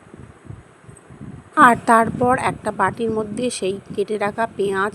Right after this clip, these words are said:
টমেটো, কাঁচা লঙ্কা আর ঢ্যাঁড়সগুলো দিয়ে দিতে হবে। আর তারপর এর মধ্যে অ্যাড করব কিছু পরিমাণ লবণ, হলুদ গুঁড়ো, ধনিয়া গুঁড়ো, জিরে গুঁড়ো, আদা রসুনের পেস্ট,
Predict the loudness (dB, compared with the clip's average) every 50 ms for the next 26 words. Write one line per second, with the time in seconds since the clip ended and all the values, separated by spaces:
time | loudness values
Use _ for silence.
0 | -6 -6 -4 -2 -2 -2 -4 -4 -6 -8 -6 -4 -4 -4 -4 -4 -6 -4 -4 -2
1 | -2 -4 -6 -8 -6 -4 -2 -2 -2 -2 -4 -4 -6 -8 -6 -4 -4 -4 -4 -4
2 | -6 -6 -6 -6 -4 -4 -4 -4 -4 -4 -4 -2 -2 -2 -4 -6 -6 -6 -6 -4
3 | -4 -4 -4 -2 -2 -2 0 2 0 0 -2 -4 -4 -2 -2 -2 -2 -4 -6 -6
4 | -6 -6 -4 -6 -6 -6 -4 -6 -6 -8 -6 -6 -4 -4 -4 -4 -6 -10 -12 -10
5 | -10 -10 -8 -6 -6 -6 -6 -8 -12 -20 -18 -16 -12 -10 -10 -10 -10 -12 -10 -8
6 | -6 -6 -6 -6 -6 -6 -6 -4 -4 -2 0 0 0 -2 -2 -2 -2 -2 -2 -2
7 | -4 -8 -12 _ _ _ _ _ _ _ _ -20 -18 -4 4 8 8 8 8 8
8 | 4 2 0 -2 0 2 6 6 8 6 6 4 0 -6 -14 -20 -20 -20 -20 -20
9 | -20 -20 -20 -20 -18 -12 -8 -2 0 0 0 2 0 2 2 2 2 0 -2 -2
10 | 0 0 0 0 -2 -4 -10 -18 -20 -20 -20 -20 -20 -20 -20 -20 -20 -16 -14 -12
11 | -8 -6 -6 0 0 2 0 0 -2 -6 -8 -4 -4 -2 -2 -4 -6 -10 -18 -20
12 | -20 -20 -20 -14 -2 0 0 0 2 0 0 0 -2 -4 -6 -4 -4 -4 -4 -4
13 | -6 -8 -10 -10 -8 -10 -12 -14 -14